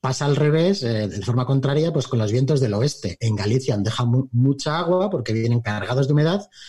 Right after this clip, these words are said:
pero cuando llegan a Valencia, la zona de Levante, se llaman ponientes y están secos. Y lo que hacen es subir la temperatura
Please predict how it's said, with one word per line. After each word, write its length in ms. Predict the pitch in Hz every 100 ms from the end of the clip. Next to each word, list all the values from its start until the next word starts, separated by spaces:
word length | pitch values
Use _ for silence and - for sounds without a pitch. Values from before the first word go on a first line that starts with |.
| - - _
pero 240 | 180 185 185
cuando 440 | 185 185 175 175
llegan 540 | 151 185 170 170 190 -
a 400 | 135 147 151 160 -
Valencia, 500 | 113 127 143 - 143
la 120 | 131
zona 180 | 117 127
de 60 | 127
Levante, 640 | 120 127 139 131 135 139 - - -
se 560 | - - - 117 107
llaman 580 | 110 113 120 120 120 120 _
ponientes 760 | 120 110 113 113 117 98 95 -
y 120 | 113
están 280 | 113 117 120
secos. 560 | - - 113 - - -
Y 80 | 117
lo 100 | 120
que 80 | 127
hacen 180 | 147
es 140 | 147 143
subir 460 | - 123 117 160
la 100 | 165
temperatura 680 | 160 156 160 156 175 156 160